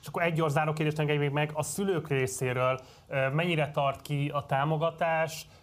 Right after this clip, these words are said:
ö, érzékelitek-e azt, hogy adott esetben ő bennük is fogy a türelem, mivel tudjátok őket bíztatni annak érdekében, hogy, ö, továbbra is álljanak mellettetek, és, ö, segítsék a követeléseitek érvényesítését?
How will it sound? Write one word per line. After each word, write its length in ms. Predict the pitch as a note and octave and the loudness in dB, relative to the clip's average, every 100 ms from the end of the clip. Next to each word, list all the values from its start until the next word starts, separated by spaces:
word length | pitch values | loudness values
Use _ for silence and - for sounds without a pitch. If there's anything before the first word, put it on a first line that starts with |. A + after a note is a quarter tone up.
| - | -4
ö, 240 | C3 C3 | 0 0
érzékelitek-e 1000 | C3+ D#3+ D#3+ D3+ D3+ C#3+ C#3 C3+ C#3+ C3 | 2 2 2 0 0 -2 -2 -2 0 0
azt, 160 | C3+ - | 0 -2
hogy 100 | C3+ | -2
adott 260 | C#3 C#3 | -2 -2
esetben 600 | C#3+ - B2+ B2 C3 C3+ - - - | -4 -4 -4 0 0 0 -4 -14 -6
ő 220 | D3+ D3+ | 0 0
bennük 420 | C3+ C#3 C3+ C3+ | 2 0 0 -2
is 140 | C3+ - | -4 -6
fogy 240 | - C#3 | -4 -2
a 120 | B2+ | -2
türelem, 480 | - C#3+ D3 D3+ D3+ | -2 0 0 2 0
mivel 580 | D3+ D3 D3 D#3+ C#3 B2+ | -2 -2 0 2 2 0
tudjátok 460 | - B2+ B2+ A#2+ C3 | -2 -2 -2 -2 -6
őket 260 | B2 B2+ | -6 -6
bíztatni 440 | B2+ C3+ - A#2+ C3 | -6 -6 -4 -4 -4
annak 220 | B2+ A#2 | -6 -6
érdekében, 640 | B2+ B2 A#2+ B2 B2 A#2+ | -6 -6 -6 -4 -2 -2
hogy, 440 | A2 A#2+ A#2+ A#2+ B2+ | -4 -4 -4 -4 -6
ö, 160 | A#2+ B2 - - - | -4 -6 -8 -20 -8
továbbra 360 | - C#3+ B2+ A#2+ | 0 0 0 -2
is 140 | A2+ | -2
álljanak 280 | B2 A#2+ A2+ | -2 -2 -4
mellettetek, 720 | B2 B2+ B2 C3+ C#3 C3 C3 - - | -2 -2 -2 -4 -2 -2 -2 -10 -16
és, 320 | - A#2+ A#2 - | -8 -6 -4 -4
ö, 140 | A#2+ | -4
segítsék 440 | A#2 B2 A#2 B2 | -4 -8 -8 -10
a 60 | A2+ | -8
követeléseitek 640 | B2+ A2 A2+ G#2+ A#2 A2+ | -6 -6 -6 -8 -8 -8
érvényesítését? 920 | A2 A2 G#2+ G2+ - A2 G2+ A2+ G#2 | -8 -8 -8 -10 -12 -12 -12 -12 -14